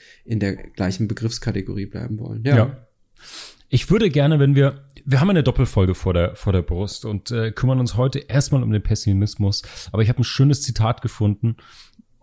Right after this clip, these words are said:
Speaker 2: „Wenn's um die Diskussion geht, bist du Optimist oder Pessimist“, äh,
Speaker 1: Ja.
Speaker 2: nämlich das Zitat geht, „Der eine hat Recht, der andere hat Spaß.“ Und, äh, unter diesem Motto,
Speaker 1: <laughs>
Speaker 2: lass uns doch mal schauen, was ist denn besser
Speaker 1: Oh,
Speaker 2: oder was
Speaker 1: okay.
Speaker 2: ist denn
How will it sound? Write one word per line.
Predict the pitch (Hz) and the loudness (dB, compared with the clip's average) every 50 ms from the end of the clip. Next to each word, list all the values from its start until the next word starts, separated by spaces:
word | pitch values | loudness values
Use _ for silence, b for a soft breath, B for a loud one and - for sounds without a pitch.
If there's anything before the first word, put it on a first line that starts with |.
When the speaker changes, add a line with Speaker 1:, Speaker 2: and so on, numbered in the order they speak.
| - 110 | -2 2
Speaker 2:
„Wenn's | 104 123 160 156 - - | 4 4 4 4 2 -2
um | - - - 139 143 147 | -4 2 6 6 6 6
die | 131 117 | 4 4
Diskussion | 101 113 - - - 104 - - - 110 107 | 2 2 0 0 -4 -4 -2 2 2 4 4
geht, | 101 98 87 - | 4 2 0 -2
bist | - - - - | -6 -4 -4 -4
du | - | -2
Optimist | - - - - 107 98 98 98 - - - | -4 -4 -2 0 2 2 2 2 0 -2 -6
oder | 95 92 95 | -6 -6 -4
Pessimist“, | - - - 104 - - 98 92 95 98 - - - - _ - | -2 -2 -2 -2 0 0 2 2 2 0 -2 -4 -14 -14 _ -2
äh, | 101 | 0
Speaker 1:
Ja. | 90 87 87 92 | 2 2 2 2
Speaker 2:
nämlich | 92 95 - 156 120 117 | 2 2 2 4 4 2
das | 127 107 - - | 0 -2 -4 -2
Zitat | - 101 - - 98 98 98 - | -2 -2 -2 0 -2 -2 -2 0
geht, | - 110 101 - - - | -2 -2 -2 -2 -4 -4
„Der | 107 - - | -4 0 2
eine | 113 113 127 127 107 | 4 6 6 6 6
hat | 110 101 101 92 | 4 2 2 0
Recht, | 107 113 - - - - - | 0 0 0 -6 -12 -6 -4
der | 92 92 - - | -4 -4 -2 0
andere | 90 95 98 101 90 90 90 85 b b b b b | 2 2 4 4 2 2 0 0 b b b b b
hat | - 92 - - | -4 -4 -2 -4
Spaß.“ | - - - - - 92 - - 82 82 - - - | -8 -10 -8 -4 -2 -2 -2 -4 -8 -8 -8 -8 -8
Und, | 120 113 104 101 104 101 - | -4 0 2 2 2 0 -2
äh, | 85 | -12
unter | - 143 131 135 127 117 135 113 | -12 -4 2 2 4 6 6 4
diesem | 117 135 131 131 120 | 4 4 4 4 4
Motto, | 110 123 127 175 123 113 123 143 | 4 4 4 6 6 6 4 4
Speaker 1:
<laughs> | - - - - - - 92 | 2 0 -2 -2 -2 0 2
Speaker 2:
lass | 104 101 107 - - | 4 4 4 4 4
uns | 165 - - | 2 2 2
doch | 147 120 | 2 4
mal | 139 131 269 | 4 4 4
schauen, | 202 151 123 117 127 143 147 123 | 4 4 4 4 4 4 2 2
was | 127 123 - - | 2 0 0 -2
ist | - 123 - - 139 | -4 -4 -2 2 2
denn | 135 131 127 b b b b b - | 4 4 2 b b b b b 0
besser | - 120 120 131 131 120 117 | 4 4 6 6 6 6 6
Speaker 1:
Oh, | 113 | 6
Speaker 2:
oder | 101 101 104 | 4 4 4
was | 107 110 | 2 0
Speaker 1:
okay. | - - 113 | 2 2 2
Speaker 2:
ist | 110 107 | 2 4
denn | 127 117 110 | 4 2 2